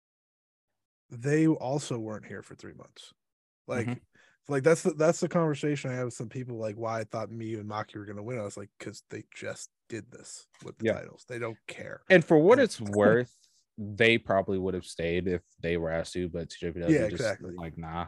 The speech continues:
Speaker 2: no, good.
Speaker 1: Yeah.
Speaker 2: Just go over there." <laughs>
Speaker 1: Yeah, and they kind of, like, slightly had them break up, but not really, 'cause they showed up in D D T the next day.
Speaker 2: Yeah.
Speaker 1: So it doesn't really
Speaker 2: I think
Speaker 1: matter.
Speaker 2: it's just a character thing, so it's like,
Speaker 1: Yeah,
Speaker 2: whatever.
Speaker 1: I mean,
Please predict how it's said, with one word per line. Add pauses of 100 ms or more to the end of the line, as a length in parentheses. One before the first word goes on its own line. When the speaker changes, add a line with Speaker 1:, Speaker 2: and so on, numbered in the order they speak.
Speaker 2:
no, (220)
good.
Speaker 1:
Yeah.
Speaker 2:
Just
go
over
there."
<laughs> (500)
Speaker 1:
Yeah,
and
they
kind
of,
like, (1600)
slightly
had
them
break
up,
but (120)
not
really,
'cause
they
showed
up
in
D
D
T
the
next
day. (280)
Speaker 2:
Yeah.
Speaker 1:
So
it
doesn't
really (160)
Speaker 2:
I
think
Speaker 1:
matter.
Speaker 2:
it's
just
a
character
thing,
so
it's
like,
Speaker 1:
Yeah,
Speaker 2:
whatever.
Speaker 1:
I
mean,